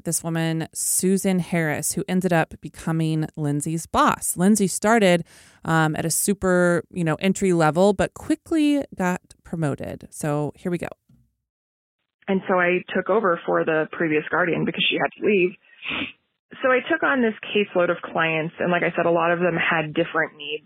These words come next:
Speaker 2: Some of them had dementia, some of them were in nursing homes, um, some of them just had family that couldn't or didn't want to be responsible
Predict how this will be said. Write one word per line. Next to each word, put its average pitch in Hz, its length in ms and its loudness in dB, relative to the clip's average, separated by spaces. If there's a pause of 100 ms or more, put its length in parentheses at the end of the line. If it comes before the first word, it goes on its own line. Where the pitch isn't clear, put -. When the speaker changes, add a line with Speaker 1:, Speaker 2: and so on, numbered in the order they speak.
Speaker 2:
Some 170 140 0
of 165 80 0
them 156 160 0
had - 220 -4
dementia, 175 580 0
some 165 140 -2
of 160 100 -2
them 156 300 -2 (440)
were 180 160 4
in 160 180 2
nursing 180 440 0
homes, 156 520 0 (180)
um, 151 440 -2
some 190 120 2
of 175 60 2
them 170 160 2
just 160 140 -2
had 156 160 -2 (100)
family 160 300 2
that 151 200 -2 (200)
couldn't 165 380 0
or 160 140 2
didn't 151 360 -2
want 147 300 0 (140)
to 165 80 0
be 165 140 0
responsible 160 580 -2